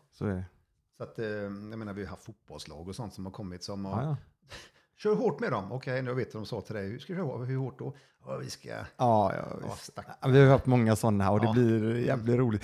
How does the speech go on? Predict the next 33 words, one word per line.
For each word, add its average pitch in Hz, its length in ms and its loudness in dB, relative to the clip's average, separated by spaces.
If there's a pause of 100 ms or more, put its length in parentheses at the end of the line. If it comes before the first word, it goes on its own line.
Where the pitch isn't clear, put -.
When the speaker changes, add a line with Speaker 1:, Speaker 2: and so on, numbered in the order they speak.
Speaker 2:
Ja. 120 140 0
Speaker 1:
Och 143 140 0
kommer 147 180 6
du 135 40 6
ihåg 160 80 6
den 180 220 4
gången 113 300 0
vi, 113 200 2
vi 110 140 2
har 117 100 6
kört, - 340 2
eh, 104 80 6
ja, 95 340 4
som 110 160 0
sagt, 92 240 0
vi 127 60 6
har 123 60 8
ju 123 60 8
kört 104 140 2
väldigt 101 280 6
mycket 104 400 2
från 214 100 0
olika 110 340 0
människor, 123 540 4
Speaker 2:
Ja. 156 120 8
Speaker 1:
olika, 98 440 4 (360)
olika 104 200 2
kampsporter - 480 -2
också - 260 2
Speaker 2:
Jajamän. 120 40 6
Speaker 1:
för 160 160 6
den 139 100 8
delen. 92 200 4